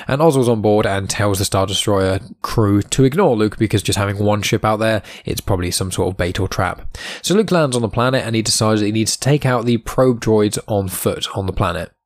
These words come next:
While this is happening, Han and Leia land on the planet Lance Carbo. They bribe some guards so that they don't have to do any customs checks, and they then spot a Nikto being beaten up by some guards, so Leia pays these guards to stop beating him up.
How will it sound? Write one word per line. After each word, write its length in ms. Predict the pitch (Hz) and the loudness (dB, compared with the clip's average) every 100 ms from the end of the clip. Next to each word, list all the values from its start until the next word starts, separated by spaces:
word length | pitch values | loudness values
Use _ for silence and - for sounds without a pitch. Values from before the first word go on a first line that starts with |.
| _ _ _ | _ _ _
While 160 | 196 | 2
this 160 | 202 156 | 4 2
is 100 | 135 | 0
happening, 320 | 139 131 135 | -2 0 -4
Han 280 | - 170 180 | -2 -2 0
and 140 | 165 | 2
Leia 440 | 135 120 117 117 - | 2 2 2 0 -2
land 400 | 120 113 110 104 | -2 0 0 0
on 180 | - 107 | -2 -2
the 80 | 95 | -2
planet 260 | 101 95 | -2 -2
Lance 320 | 101 95 95 - | -2 -2 -4 -2
Carbo. 460 | 123 117 120 120 - - - | 0 4 4 4 2 -14 -4
They 120 | - | 0
bribe 300 | 175 139 127 | 4 4 2
some 160 | - 113 | 0 -2
guards 400 | 107 110 110 104 | 2 2 2 0
so 280 | - - 104 | -2 0 0
that 40 | |
they 140 | 95 95 | 0 -2
don't 100 | 98 | -2
have 140 | 92 | -2
to 60 | - | -2
do 80 | |
any 120 | 101 98 | -2 0
customs 480 | 120 113 113 107 | -2 -2 -2 -4
checks, 400 | - 113 101 - - - - - - | 0 0 0 -6 -10 -10 -12 -12 0
and 140 | 135 | 2
they 60 | 131 | 4
then 220 | 131 123 | 2 2
spot 340 | - 117 104 | 0 0 0
a 160 | 110 110 | -2 0
Nikto 500 | 131 165 - 120 113 | 0 0 0 2 4
being 240 | 107 104 | 2 0
beaten 260 | 104 107 104 | -2 -2 -2
up 140 | 95 | -2
by 140 | 107 98 | 0 -2
some 180 | - | -2
guards, 460 | 107 120 120 117 - - - | 2 4 4 2 -2 -12 -4
so 180 | - 123 | 2 4
Leia 360 | 113 101 98 | 4 2 2
pays 340 | - - 104 - | 0 2 0 0
these 220 | 104 95 | -2 0
guards 320 | 95 92 - | 0 0 -2
to 80 | 101 | -4
stop 240 | - 95 | -2 -2
beating 260 | 95 98 95 | -2 -2 -2
him 100 | 92 | -2
up. 300 | 92 - | -4 -6